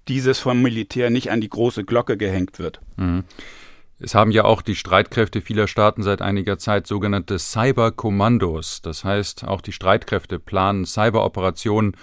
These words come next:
Speaker 2: und führen diese durch. Geschieht dies nur bei einer bewaffneten Auseinandersetzung, also im Krieg, oder auch in Friedenszeiten?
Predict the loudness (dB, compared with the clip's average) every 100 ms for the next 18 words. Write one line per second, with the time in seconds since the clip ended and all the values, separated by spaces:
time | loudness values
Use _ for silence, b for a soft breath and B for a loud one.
0 | B B B -10 -6 -2 -2 -2 -4 -4
1 | -2 0 0 -2 -10 b b b b -8
2 | -4 -6 -4 -6 -4 -4 0 2 2 4
3 | 4 4 0 0 0 -4 -2 -2 -4 -4
4 | -2 -2 0 0 2 2 0 0 -2 0
5 | 0 -2 -2 -2 -2 2 4 4 4 0
6 | 0 -8 -8 -8 -8 -8 -8 -8 -10 -16
7 | -16